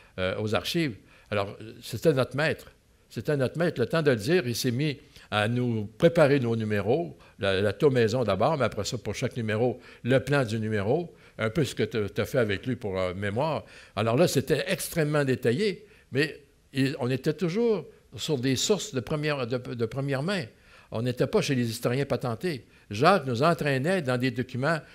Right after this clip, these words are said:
comme les rapports d'archivistes, et cetera. Alors, on était dans des documents d'époque, mais pour nous autres, c'était, c'était le bonheur total parce que quand on écrivait, il fallait ignorer ce qui arrivait après la date qu'on avait choisie. Si on faisait un numéro sur dix-sept cent un, on ne pouvait pas parler de ce qui allait arriver à dix-sept cent deux, là. Il fallait bloquer en dix-sept cent un.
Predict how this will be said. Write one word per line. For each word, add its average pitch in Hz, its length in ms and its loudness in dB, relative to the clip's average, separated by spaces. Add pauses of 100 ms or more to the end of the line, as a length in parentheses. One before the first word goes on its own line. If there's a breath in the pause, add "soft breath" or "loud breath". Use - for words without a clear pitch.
(120)
comme 120 160 -2
les 123 80 4
rapports 120 300 2
d'archivistes, 110 540 -2
et 104 40 -8
cetera. 160 480 -4 (300 loud breath)
Alors, 117 200 -2
on 139 80 0
était 180 160 0
dans 156 140 2
des 139 140 0
documents 139 500 -2
d'époque, 120 520 -2 (340 soft breath)
mais 117 80 -2
pour 156 160 -2
nous 180 60 -2
autres, 247 120 2
c'était, 131 480 2
c'était - 180 -2
le 135 40 2
bonheur 143 300 2
total 202 360 2
parce 147 160 0
que 143 100 -2
quand 190 280 0
on 175 100 2
écrivait, 160 540 -2 (320 loud breath)
il - 40 -20
fallait 165 320 4
ignorer 190 440 6
ce - 100 -4
qui 185 80 8
arrivait 147 460 4
après 135 260 2
la 139 120 10
date 175 200 2
qu'on 123 140 -2
avait 120 160 2
choisie. 104 400 -2 (400 soft breath)
Si - 100 -6
on 131 60 4
faisait 139 260 2
un 160 120 4
numéro 123 480 2
sur 110 180 2
dix-sept 110 240 -2
cent 113 120 -2
un, 123 200 2
on 202 40 0
ne 185 40 -8 (300 loud breath)
pouvait 120 120 2
pas 143 120 -2
parler 135 240 2
de 110 100 0
ce - 80 -4
qui 107 80 0
allait 107 140 4
arriver 101 240 2
à 127 80 4
dix-sept 98 260 -4
cent 92 200 -4
deux, 147 160 -2
là. 107 220 0
Il - 280 -20
fallait 139 160 4
bloquer 123 280 4
en 156 100 8
dix-sept 117 240 -2
cent 117 180 2
un. 170 200 -2